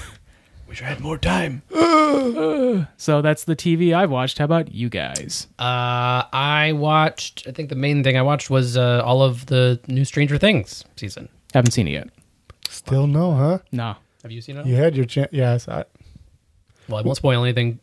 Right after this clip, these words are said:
Speaker 2: for Andrew, 'cause I do
Speaker 1: Thanks,
Speaker 2: think it's worth
Speaker 1: thanks.
Speaker 2: watching. Um, and, um, yeah, it's just, like, a, I like all those, there's, like, good match,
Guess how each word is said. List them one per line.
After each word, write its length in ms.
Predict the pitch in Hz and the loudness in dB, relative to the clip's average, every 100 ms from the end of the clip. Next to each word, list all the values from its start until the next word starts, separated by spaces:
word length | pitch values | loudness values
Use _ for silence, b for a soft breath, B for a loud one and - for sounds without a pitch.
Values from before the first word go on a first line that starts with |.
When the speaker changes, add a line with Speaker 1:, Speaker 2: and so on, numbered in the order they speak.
| _ | _
Speaker 2:
for 140 | - - | -12 -6
Andrew, 520 | 139 98 98 107 180 | -4 -4 -6 -4 -4
'cause 180 | 175 123 | -6 -2
I 40 | |
do 80 | 143 | 0
Speaker 1:
Thanks, 60 | 208 | 2
Speaker 2:
think 100 | 160 | 2
it's 100 | 127 | 2
worth 120 | 139 | 2
Speaker 1:
thanks. 60 | 135 | 2
Speaker 2:
watching. 400 | 113 113 165 202 b b b b - | 2 2 -2 -4 b b b b -4
Um, 480 | 143 131 131 123 127 _ _ _ _ _ _ _ _ _ _ | 0 2 2 -2 -6 _ _ _ _ _ _ _ _ _ _
and, 400 | 135 131 127 131 | 0 0 0 0
um, 580 | 127 127 123 127 127 117 - _ _ _ _ _ _ _ _ _ _ | 2 2 2 0 -2 -6 -12 _ _ _ _ _ _ _ _ _ _
yeah, 220 | 320 143 | -2 -2
it's 80 | 98 - | -2 -8
just, 160 | 156 165 | -8 -6
like, 140 | 151 | -2
a, 360 | 160 151 151 135 _ _ _ _ _ _ | 0 0 -2 -4 _ _ _ _ _ _
I 80 | 139 | -4
like 180 | 156 170 | -2 2
all 140 | 151 | 2
those, 640 | 147 147 139 127 - - - _ _ _ _ _ _ _ | 2 0 0 -4 -10 -14 -18 _ _ _ _ _ _ _
there's, 180 | 175 175 | -2 2
like, 140 | 196 | 2
good 200 | 147 208 | 4 2
match, 420 | 160 143 143 - | 2 0 0 -2